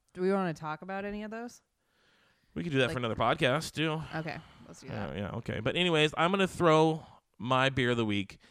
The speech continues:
Speaker 2: to Sumerian Brewing.
Speaker 1: Oh.
Speaker 2: Their fresh hop holy water. Because I think it's
Speaker 1: Hmm.
Speaker 2: relevant. And our, and
Speaker 1: Okay.
Speaker 2: our, and our friend, uh, Bubba works for them.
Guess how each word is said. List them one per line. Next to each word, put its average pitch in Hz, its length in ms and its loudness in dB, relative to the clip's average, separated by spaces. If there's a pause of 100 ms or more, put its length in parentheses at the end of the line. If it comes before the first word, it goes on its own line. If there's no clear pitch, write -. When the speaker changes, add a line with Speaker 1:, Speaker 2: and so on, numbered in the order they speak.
(140)
Speaker 2:
to 127 120 0
Sumerian 131 720 0
Brewing. 87 480 -4 (340)
Speaker 1:
Oh. 190 600 6
Speaker 2:
Their 151 140 8 (200)
fresh 156 320 4
hop 139 340 2
holy 117 420 4
water. 80 440 -4 (1500)
Because 131 200 2
I 107 60 4
think 101 160 -2
it's 98 100 -4
Speaker 1:
Hmm. 98 60 -4
Speaker 2:
relevant. 76 300 -4 (960)
And 139 140 2
our, 131 120 4
and 113 140 2
Speaker 1:
Okay. 127 100 2
Speaker 2:
our, 123 180 6 (140)
and 123 120 -2
our 120 160 0
friend, 104 500 -4
uh, 98 240 -2
Bubba 98 340 2
works 87 220 -8
for 95 100 -6
them. 80 240 -12